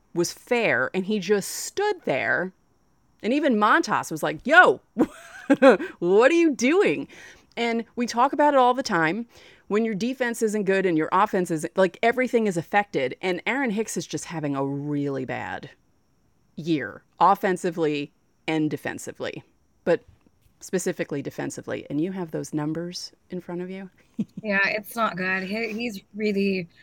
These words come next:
Speaker 2: regressed. And granted, there's been a lot of injuries in his career throughout the last few years, but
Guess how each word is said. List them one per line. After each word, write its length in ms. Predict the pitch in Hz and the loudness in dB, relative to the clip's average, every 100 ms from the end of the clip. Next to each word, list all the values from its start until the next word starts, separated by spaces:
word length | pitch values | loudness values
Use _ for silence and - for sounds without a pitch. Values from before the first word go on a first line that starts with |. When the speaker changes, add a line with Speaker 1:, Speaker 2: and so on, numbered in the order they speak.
| - _ 196 | -20 _ -4
Speaker 2:
regressed. 500 | 208 170 196 202 240 | -2 4 4 2 -2
And 120 | 240 | 0
granted, 300 | 247 240 220 | 4 4 4
there's 180 | 240 - | 0 -2
been 140 | 240 | 0
a 40 | |
lot 140 | 220 214 | 2 2
of 100 | 202 | 0
injuries 640 | 190 190 190 185 190 185 | -2 -2 0 -2 -2 -4
in 140 | 170 190 | -4 -4
his 200 | 185 170 | -2 -4
career 320 | - 185 185 | -8 -6 -4
throughout 400 | 175 196 185 180 | -4 -2 -2 -2
the 60 | 190 | -4
last 340 | 185 185 170 | -6 -6 -6
few 120 | 202 | -4
years, 220 | 190 185 170 | -2 -2 -2
but 120 | 196 | -6